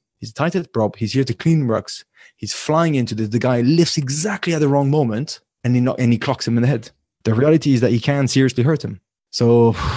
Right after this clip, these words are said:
<sighs> that's where potentially, potentially, the, the orange card could be a good, or not the orange card, but the twenty-minute red card could be a good idea.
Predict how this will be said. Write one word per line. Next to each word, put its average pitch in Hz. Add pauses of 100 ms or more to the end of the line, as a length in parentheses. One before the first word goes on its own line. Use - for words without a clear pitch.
(140)
<sighs> -
that's 165
where 139
potentially, 127 (200)
potentially, 127 (880)
the, 110
the 107
orange 123
card 117 (160)
could 143
be 127
a 120
good, 113
or 113
not 120
the 117
orange 117
card, 104
but 101
the 101
twenty-minute 120
red 120
card 110
could 117
be 113
a 107
good 107
idea. 104